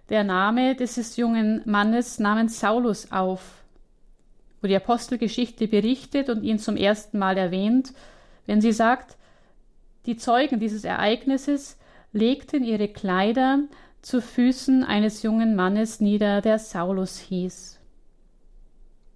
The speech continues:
So steinigten sie Stephanus. Dieser Saulus schaut zu wie viele andere, und er hört auch aber, wie dieser Stephanus betet.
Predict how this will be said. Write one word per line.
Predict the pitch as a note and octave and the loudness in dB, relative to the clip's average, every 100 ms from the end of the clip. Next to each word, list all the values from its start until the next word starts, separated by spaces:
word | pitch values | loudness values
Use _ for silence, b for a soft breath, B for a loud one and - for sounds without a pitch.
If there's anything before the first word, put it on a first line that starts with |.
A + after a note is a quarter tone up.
| _ - - - - - _ - | _ -20 -20 -20 -20 -20 _ -10
So | - | -6
steinigten | F#3+ - F3+ A3+ A#3+ - B3+ C4+ | -4 0 2 2 0 0 2 2
sie | C4 C4 | 2 -4
Stephanus. | B3+ - G#3+ G#3+ G#3+ G3+ F#3+ - - b b b b - | -4 -4 -4 0 0 0 -2 -6 -20 b b b b -8
Dieser | G#3 G3 F#3+ | -4 -2 0
Saulus | F3+ F#3+ B3 C4+ - | 2 2 2 -2 -4
schaut | - F#3+ F#3 | -4 -4 -4
zu | - C#4+ C4+ | -4 -2 0
wie | A3+ | -2
viele | A3+ G3 - | 0 0 0
andere, | G3 A3+ B3 B3 C#4 C#4 B B B B - | 0 2 2 2 0 -4 B B B B -2
und | A#3 - | 0 2
er | A#3 | 2
hört | B3+ C#4+ - | 0 0 0
auch | C4 C4 | -2 -2
aber, | - A#3+ B3+ B3 A3+ | -4 -2 0 -2 -4
wie | A3+ | -6
dieser | A#3+ A#3 A3+ | -4 -4 -4
Stephanus | - G#3 G#3 G#3 G#3 G#3 - | -4 -4 -2 0 -2 -4 -6
betet. | G#3 A3 B3 G3+ F#3+ - | -2 -2 -2 -6 -8 -12